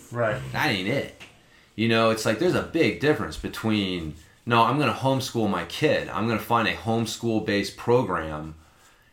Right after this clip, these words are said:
Speaker 2: and use it to educate my kid."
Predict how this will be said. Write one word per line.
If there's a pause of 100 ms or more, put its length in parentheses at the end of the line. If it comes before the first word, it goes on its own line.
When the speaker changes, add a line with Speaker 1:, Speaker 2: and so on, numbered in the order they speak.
(140)
Speaker 2:
and (200)
use
it
to
educate
my
kid."